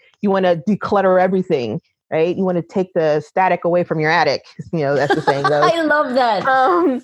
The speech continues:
Speaker 1: and that's the whole thing. The feeling of being tethered, the feeling of being connected, connecting to the breath,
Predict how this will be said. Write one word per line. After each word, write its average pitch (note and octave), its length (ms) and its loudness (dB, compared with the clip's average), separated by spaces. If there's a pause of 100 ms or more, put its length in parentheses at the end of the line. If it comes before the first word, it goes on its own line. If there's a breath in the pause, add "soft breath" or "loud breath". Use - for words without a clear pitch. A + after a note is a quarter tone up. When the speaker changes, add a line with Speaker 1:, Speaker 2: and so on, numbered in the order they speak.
(320 loud breath)
Speaker 1:
and B3 100 0
that's B3+ 160 -2
the C4 80 -2
whole A#3 160 0
thing. G#3 360 -4
The F#3 120 0 (100)
feeling G#3+ 280 0
of G3 120 0
being F#3+ 280 -2
tethered, F#3 480 -2
the F3+ 80 -2
feeling F#3 340 -2
of F#3 100 -4
being F3+ 240 -2
connected, E3+ 760 -4
connecting F#3+ 460 -4
to E3+ 60 -12
the E3 100 -4
breath, G3+ 380 -2